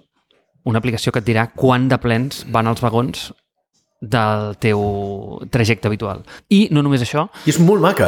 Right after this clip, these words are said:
Speaker 2: eh? És molt maca, està molt ben parida.
Speaker 1: Tot el que faci el Carlos, gent que, que sap el que fa a la vida.
Speaker 2: És un C T O amb gust pel disseny, és, és únic, eh?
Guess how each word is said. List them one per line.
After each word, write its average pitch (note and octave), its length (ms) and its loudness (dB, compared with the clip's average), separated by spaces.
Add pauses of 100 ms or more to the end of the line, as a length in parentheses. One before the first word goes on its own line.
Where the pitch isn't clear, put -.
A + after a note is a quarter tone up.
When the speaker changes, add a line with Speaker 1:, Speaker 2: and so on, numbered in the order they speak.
Speaker 2:
eh? D3 60 0 (260)
És - 160 -6
molt A2+ 320 4
maca, A2+ 240 -2
està - 220 -6
molt A2+ 340 0
ben A#2 160 2
parida. F2+ 380 0 (260)
Speaker 1:
Tot - 320 -8
el A3+ 80 0
que C3 120 -4
faci D3 280 -2
el B2+ 160 -2
Carlos, E3 460 -2 (180)
gent G3 240 -2
que, G#3+ 80 2 (220)
que A2 100 -10
sap C#3+ 160 -4
el E3 80 -4
que E3+ 120 -8
fa B2+ 100 -2
a B2+ 80 -2
la - 20 -4
vida. A#2 300 -10 (240)
Speaker 2:
És - 80 -8
un D3+ 80 -4
C F#3+ 160 4
T C#3 80 2
O E3 80 6
amb D#3 80 -2
gust D3 180 0
pel F3+ 140 2
disseny, D3 420 2
és, C3+ 160 0 (140)
és - 80 0
únic, D#3 320 2
eh? D3 140 0